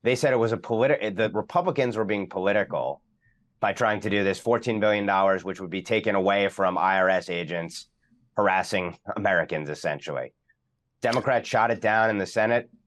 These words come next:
wouldn't, wouldn't vote on it. Joe Biden won't even have a chance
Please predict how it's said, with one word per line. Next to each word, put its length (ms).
wouldn't, 300
wouldn't 420
vote 240
on 220
it. 160
Joe 200
Biden 340
won't 220
even 160
have 100
a 60
chance 440